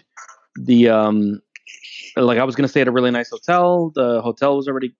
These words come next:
uh, you know, like, put aside. I was,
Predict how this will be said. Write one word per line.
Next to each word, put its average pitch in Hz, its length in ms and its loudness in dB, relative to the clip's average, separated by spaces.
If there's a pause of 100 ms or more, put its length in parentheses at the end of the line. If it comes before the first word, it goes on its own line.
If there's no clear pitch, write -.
(120)
uh, 120 100 -2
you 113 180 -4
know, 104 120 -6
like, 104 180 -8 (920)
put 123 120 -6
aside. 175 440 -2
I 131 60 2
was, 117 320 -8